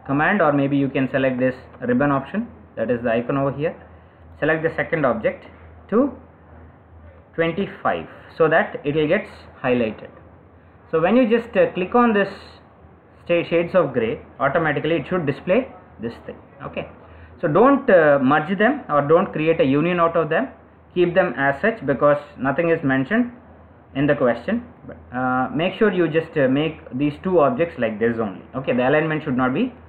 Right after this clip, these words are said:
changed. Okay, so you have to select, uh, for creating a layout, you have to select view, base, model from space, select both the objects,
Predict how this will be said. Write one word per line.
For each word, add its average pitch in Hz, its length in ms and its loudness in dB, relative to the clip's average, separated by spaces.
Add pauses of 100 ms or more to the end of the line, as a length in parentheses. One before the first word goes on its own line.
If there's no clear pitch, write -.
(180)
changed. 101 440 -8 (440)
Okay, 143 200 -10 (560)
so 151 420 2 (160)
you 139 100 -2
have 165 200 0
to 175 100 -6
select, 151 260 0 (320)
uh, 123 280 0
for 127 140 -2
creating 156 360 0
a - 20 2
layout, 151 280 2
you 175 80 0
have 139 100 0
to 139 160 -4
select 123 380 -6
view, 131 340 0 (200)
base, 151 280 -2 (720)
model 135 300 0
from 160 220 -4
space, 180 360 -4 (1400)
select 175 340 0
both 165 220 4
the 190 60 6
objects, 170 400 0